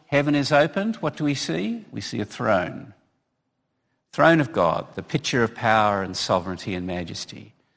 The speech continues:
above every other throne. And the one who is on the throne, dazzling in beauty, the source of life and happiness, he's the one to whom we pray, pray to. One throne. Two, two eyes.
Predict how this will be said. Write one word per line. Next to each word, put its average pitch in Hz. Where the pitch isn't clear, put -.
above 165
every 135
other 113
throne. 90
And 123
the 135
one 196
who 185
is 151
on 151
the 139
throne, 113
dazzling 165
in 143
beauty, 107
the 101
source 147
of 110
life 127
and 113
happiness, 95
he's 143
the 131
one 113
to 110
whom 110
we 104
pray, 92
pray 92
to. -
One 147
throne. 104
Two, 190
two 151
eyes. 95